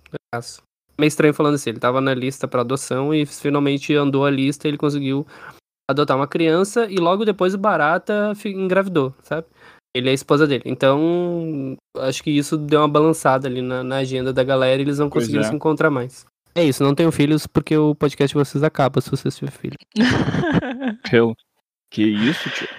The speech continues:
Speaker 3: Ah, cara, quando eu tiver filhos, eu queria avisar vocês que vocês vão ter que ter responsabilidade sobre eles também. Afinal de contas, vocês serão padrinhos, é isso mesmo.
Speaker 1: Ah, uma,
Speaker 3: Já tô,
Speaker 1: um boa pauta,
Speaker 3: já tô
Speaker 1: boa
Speaker 3: dando
Speaker 1: pauta, boa
Speaker 3: notícia aqui.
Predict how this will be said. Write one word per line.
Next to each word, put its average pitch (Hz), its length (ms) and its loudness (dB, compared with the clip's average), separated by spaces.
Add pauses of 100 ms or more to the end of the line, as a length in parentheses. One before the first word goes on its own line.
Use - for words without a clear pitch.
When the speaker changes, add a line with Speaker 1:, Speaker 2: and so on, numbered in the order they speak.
(440)
Speaker 3:
Ah, 135 260 2
cara, 110 440 -2
quando 131 220 0
eu 143 60 2
tiver 147 240 2
filhos, 139 360 2
eu 160 60 2
queria 151 260 2
avisar 139 260 0
vocês 135 400 0
que 147 340 2
vocês 147 240 -4
vão 156 100 0
ter 143 120 -2
que - 100 -12
ter 135 180 2
responsabilidade 131 680 0
sobre 131 320 -2
eles 131 160 -2
também. 135 320 -2
Afinal 113 320 -2
de - 100 -10
contas, 131 380 -2
vocês 156 460 2
serão 180 300 0
padrinhos, 185 920 0
é 165 80 2
isso 220 200 -4
mesmo. 190 360 -2
Speaker 1:
Ah, 247 140 2
uma, 180 180 2
Speaker 3:
Já 175 60 0
tô, 185 80 2
Speaker 1:
um 180 40 0
boa 226 220 2
pauta, 190 360 0
Speaker 3:
já 156 60 2
tô 151 40 -2
Speaker 1:
boa 180 140 2
Speaker 3:
dando 240 100 0
Speaker 1:
pauta, 175 200 0
boa 180 160 2
Speaker 3:
notícia 214 240 0
aqui. 156 280 -4